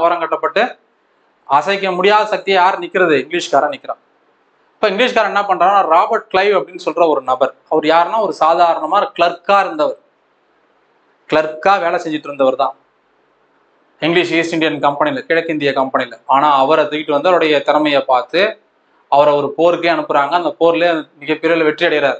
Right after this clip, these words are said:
அதுதான் ஆயிரத்தி எழுநூத்தி ஐம்பத்தி ஏழு நடந்த பிளாசி போர். அதனால அவரை வந்து வங்காளத்தினுடைய ஆளுநரா நியமிக்கிறாங்க, governor of Bengal அப்படின்னு வந்து நியமிக்கிறாங்க. யார? நம்ம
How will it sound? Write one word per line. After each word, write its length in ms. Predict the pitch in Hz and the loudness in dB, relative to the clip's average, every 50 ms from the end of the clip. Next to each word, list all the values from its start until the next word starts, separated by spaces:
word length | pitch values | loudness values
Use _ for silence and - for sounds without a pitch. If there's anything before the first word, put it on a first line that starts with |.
| - _ | -10 _
அதுதான் 260 | 135 135 139 170 160 156 | -10 -4 0 0 2 2
ஆயிரத்தி 260 | 160 160 160 156 151 147 | 2 -2 -2 -4 -4 -4
எழுநூத்தி 240 | 151 151 151 156 143 | -4 -2 -2 -2 -2
ஐம்பத்தி 260 | 147 151 147 - 151 | -2 -4 -4 -2 -2
ஏழு 100 | 143 139 139 | -2 -2 -2
நடந்த 220 | 135 127 - - 208 202 | -4 -4 -2 -2 -2 0
பிளாசி 260 | - 170 - - - 147 - | 2 0 0 0 -4 -10 -16
போர். 140 | - 110 - _ _ _ _ _ _ _ _ _ _ _ _ _ - - - | -20 -20 -20 _ _ _ _ _ _ _ _ _ _ _ _ _ -20 -10 -4
அதனால 200 | - 151 160 180 196 180 | -2 0 2 2 2 2
அவரை 140 | 170 165 156 151 | 0 0 0 -2
வந்து 180 | 151 160 202 202 160 139 139 139 | -2 0 0 0 0 0 0 0
வங்காளத்தினுடைய 720 | 147 160 180 214 226 240 233 214 - 196 175 160 156 160 196 208 170 156 165 | 0 0 2 2 2 2 2 -2 -4 -6 -6 -6 -4 -2 -2 -2 0 2 2
ஆளுநரா 340 | - 220 240 226 202 185 170 175 180 | 2 4 2 2 2 2 0 0 -2
நியமிக்கிறாங்க, 560 | 165 151 151 143 131 - 135 123 113 113 117 120 117 113 104 - _ _ _ _ _ _ _ _ _ _ _ _ | -4 -8 -8 -10 -8 -6 -6 -6 -4 -4 -4 -2 -2 -2 -4 -8 _ _ _ _ _ _ _ _ _ _ _ _
governor 480 | 135 135 147 165 190 226 240 240 240 202 170 170 | -2 0 0 2 2 2 0 2 2 2 2 2
of 80 | 175 - - - _ 151 | 0 0 -6 -8 _ -4
Bengal 480 | 151 151 156 156 160 170 170 156 135 - - - | -2 0 2 4 4 4 4 2 0 -4 -10 -10
அப்படின்னு 280 | 131 - 151 170 175 | -10 -8 -6 -6 -4
வந்து 140 | 147 151 208 269 254 160 | -2 -2 -2 -2 -2 -4
நியமிக்கிறாங்க. 480 | 147 135 127 123 - - 113 104 - _ _ _ _ _ _ - | -6 -8 -10 -10 -10 -10 -10 -10 -10 _ _ _ _ _ _ -2
யார? 220 | 139 151 160 160 175 220 262 - - _ _ _ _ _ _ _ _ _ _ _ _ | 0 2 2 2 2 0 -2 -4 -10 _ _ _ _ _ _ _ _ _ _ _ _
நம்ம 160 | 143 139 139 | -4 -2 0